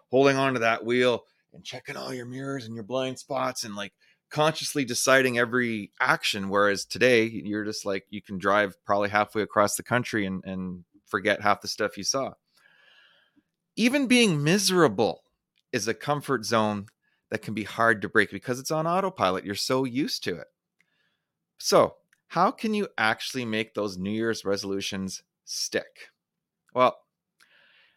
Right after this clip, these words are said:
let's start with, why on earth did you choose it in the first place? Was this resolution a desire that came, you know, from inside you or from inside here? Was it something you really wanted? Or was it something that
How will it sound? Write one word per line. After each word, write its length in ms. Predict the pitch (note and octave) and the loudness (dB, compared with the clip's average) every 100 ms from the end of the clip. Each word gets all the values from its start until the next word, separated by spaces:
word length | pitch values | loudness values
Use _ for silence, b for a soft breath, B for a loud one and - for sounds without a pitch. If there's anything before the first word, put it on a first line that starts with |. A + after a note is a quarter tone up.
| b _ - | b _ -2
let's 180 | - - | 0 2
start 380 | - D3+ D3 | 6 8 8
with, 260 | A2+ A2+ - | 4 0 -2
why 720 | F#2+ F2+ F2+ G#2 B2 C#3+ D3 - | -14 -6 2 4 4 2 0 -4
on 220 | A#2+ G2 | -4 -2
earth 280 | G2+ G#2+ - | -4 -4 -4
did 180 | G2+ E2+ | -10 -8
you 60 | |
choose 380 | - - B2+ A#2+ | -8 -4 -4 -2
it 100 | B2 | -4
in 80 | G#2+ | -8
the 80 | G2+ | -8
first 320 | G2 F#2+ - | -6 -6 -8
place? 400 | D2 - - - _ _ b b b - | -12 -12 -16 -16 _ _ b b b -2
Was 340 | A2+ D3+ C3+ | 4 6 6
this 260 | C#3 D#3 - | 2 0 4
resolution 800 | C#3 C3 B2+ A#2+ B2 - B2 A#2+ | 4 4 4 2 2 -2 -6 -6
a 80 | G2 | -6
desire 480 | F#2+ F2 F#2+ A2 A2 | -4 2 6 6 6
that 220 | G2+ - | 2 -4
came, 400 | - G#2 G#2+ G#2 _ _ _ _ _ _ - - | -6 -6 -6 -8 _ _ _ _ _ _ -20 -14
you 80 | |
know, 140 | F2 - _ - | -12 -12 _ -6
from 220 | C#3+ C#3+ | -4 -2
inside 580 | C3+ B2 - G#2+ A2 F2 | -4 -4 -2 0 0 -2
you 320 | F2+ F#2+ G2 _ _ _ - | -6 -6 -8 _ _ _ -8
or 120 | G#2 | -8
from 260 | - A2+ A2+ | -6 -6 -6
inside 420 | A2 - G2+ G2 | -6 -6 -6 -6
here? 220 | - G2 | -6 -4
Was 160 | G2 G2 | -2 -4
it 80 | - | -4
something 340 | C#3 B2+ A2+ | -4 -4 -4
you 140 | A2 | -4
really 340 | F#2+ G#2+ G#2+ G2+ | -2 0 0 -2
wanted? 500 | F2+ F#2 F#2+ F#2+ F2 B B B B | 0 2 4 2 -4 B B B B
Or 320 | G#3+ A#3 A3 | 6 8 8
was 240 | C#3+ B2+ A#2+ | 6 2 2
it 80 | - | -2
something 480 | B2+ B2+ C3 A#2 | 0 0 -2 -4
that 300 | G#2 G2 G2 | 2 2 0